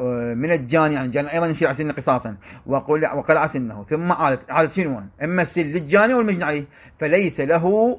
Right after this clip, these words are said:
للجاني أو المجني عليه قلعها. وهذا وفاقا لجماعة من الأعلام، زين، لأنه هبة جديدة من الله تعالى فلا صلة لها بالسن المقلوعة.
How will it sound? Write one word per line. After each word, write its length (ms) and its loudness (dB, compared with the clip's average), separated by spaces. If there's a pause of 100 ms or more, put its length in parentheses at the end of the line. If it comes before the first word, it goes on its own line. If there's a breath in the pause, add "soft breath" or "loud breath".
(140)
للجاني 500 -2
أو 60 0
المجني 280 -4
عليه 240 -8 (120)
قلعها. 1200 -2 (840 soft breath)
وهذا 360 -2
وفاقا 380 -2
لجماعة 380 -4
من 120 -8
الأعلام، 480 -4 (440 loud breath)
زين، 240 -6 (280 loud breath)
لأنه 640 -4
هبة 180 -2
جديدة 580 -2
من 140 -2
الله 260 -2
تعالى 520 -2
فلا 280 0
صلة 480 -4
لها 380 0
بالسن 460 -6
المقلوعة. 1000 -6